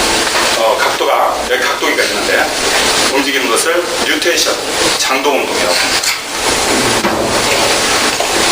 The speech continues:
만약에 어떤 사람이 너무 의욕이 많아가지고 내가 프리세션을 시켜야지 생각하고 밀어줬는데 너무 세게 밀어줬을 때는 어떻게 일어나는지 한번 보도록 하겠습니다.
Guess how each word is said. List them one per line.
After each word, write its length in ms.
만약에 200
어떤 200
사람이 400
너무 300
의욕이 240
많아가지고 680
내가 160
프리세션을 460
시켜야지 540
생각하고 580
밀어줬는데 540
너무 220
세게 280
밀어줬을 460
때는 140
어떻게 260
일어나는지 520
한번 160
보도록 220
하겠습니다. 320